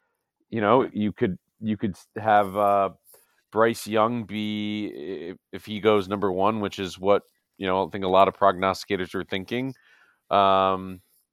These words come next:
or if it's C J Stroud, like, they could be the next, uh, Trevor Lawrence, or they could be Trey Lance and, uh, uh, Zach Wilson. So it, it's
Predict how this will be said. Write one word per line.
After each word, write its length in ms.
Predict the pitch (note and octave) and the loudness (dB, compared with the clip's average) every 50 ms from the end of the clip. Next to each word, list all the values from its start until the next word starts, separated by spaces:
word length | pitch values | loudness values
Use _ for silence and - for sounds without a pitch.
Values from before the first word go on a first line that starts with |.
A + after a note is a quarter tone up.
| _ - | _ -8
or 80 | A2 A2+ | -6 -6
if 100 | G2+ - | -6 -8
it's 140 | F2+ - | -16 -18
C 160 | - A2+ A2 G2 | -14 -12 -12 -12
J 200 | D#2+ G2+ G2 F2+ | -10 -10 -10 -10
Stroud, 540 | - - - - G2+ G2 G#2 A#2 B2+ A2+ | -10 -14 -10 -8 -6 -4 -2 -2 -2 -2
like, 160 | G2+ G2 F#2 - _ _ _ _ _ - | -4 -6 -6 -8 _ _ _ _ _ -10
they 100 | G#2 G2 | -10 -8
could 140 | - F#2 F2+ | -10 -12 -12
be 160 | F2+ A2 A2+ | -10 -10 -10
the 80 | G2+ G#2+ | -8 -8
next, 400 | G#2+ A2 G#2+ - - - - _ _ _ _ - | -8 -8 -10 -12 -16 -20 -20 _ _ _ _ -8
uh, 180 | G#2 G#2+ G#2 G#2 | -6 -4 -4 -4
Trevor 300 | - B2 A#2+ A2 B2 C#3+ | -4 -4 -4 -2 -2 -2
Lawrence, 320 | E3 F3+ C3 - - - | 0 0 -2 -2 -6 -12
or 200 | - F2 F#2 G#2 | -8 -6 -4 -4
they 140 | G2 G2 F#2+ | -4 -6 -8
could 160 | E2 - F#2 | -8 -10 -14
be 380 | D#2+ G2+ G2+ G2 G2 G2 G2 F#2+ - | -10 -10 -8 -8 -6 -8 -8 -10 -12
Trey 180 | - - G2+ G2 | -10 -8 -6 -6
Lance 560 | F#2+ F2+ F2 F#2 F2 E2 - - - - _ - | -6 -6 -8 -10 -10 -12 -16 -20 -20 -20 _ -18
and, 520 | - F2+ F2 F2 F2+ F2 F2 F2 F2 E2 | -16 -14 -14 -12 -12 -14 -14 -14 -10 -8
uh, 420 | F2+ F2 F2 F2 F2 F2 F2 E2+ - _ _ _ _ _ _ _ _ _ _ _ _ _ _ - - | -6 -6 -4 -4 -4 -4 -4 -6 -6 _ _ _ _ _ _ _ _ _ _ _ _ _ _ -10 -6
uh, 220 | F#2+ F#2 F2+ F2+ | -4 -4 -4 -4
Zach 240 | D#2+ F#2 F#2+ F2 E2+ | -2 -4 -4 -4 -4
Wilson. 360 | F2+ F2 E2 - - C#2+ - _ _ _ _ _ _ _ | -6 -6 -6 -8 -14 -20 -20 _ _ _ _ _ _ _
So 560 | _ - G#2 G2+ G2 F#2+ F#2 F#2+ F#2 F#2 F2+ _ _ _ _ _ _ _ _ _ _ _ _ _ _ _ _ _ _ _ _ - - - - - - | _ -4 -2 0 0 0 -2 -2 -4 -6 -8 _ _ _ _ _ _ _ _ _ _ _ _ _ _ _ _ _ _ _ _ -20 -20 -20 -20 -16 -10
it, 200 | - G#2+ A2 G2+ - _ - | -6 -6 -6 -6 -6 _ -8
it's 320 | G#2 G#2+ - - - - | -8 -8 -8 -10 -18 -20